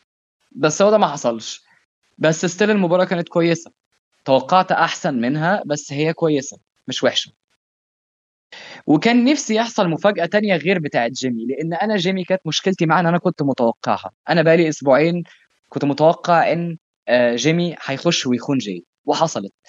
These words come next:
فأنا كان نفسي إنه يبقى في حاجة تانية جديدة تحصل مع ال-، بتاع، الحوار بتاع جيمي دوت، عشان يعني نشوف برضو حاجة أجدد شوية ونشوف يعني صدمة أكبر.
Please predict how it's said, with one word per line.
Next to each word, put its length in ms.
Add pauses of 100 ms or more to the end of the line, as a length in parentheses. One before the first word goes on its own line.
(300)
فأنا 200
كان 220
نفسي 320
إنه 140
يبقى 180
في 140
حاجة 220
تانية 260
جديدة 480 (360)
تحصل 580
مع 440
ال-، 600
بتاع، 300
الحوار 320
بتاع 240
جيمي 220
دوت، 220 (1500)
عشان 300
يعني 120
نشوف 220
برضو 220
حاجة 340
أجدد 340
شوية 400
ونشوف 380
يعني 260
صدمة 840
أكبر. 320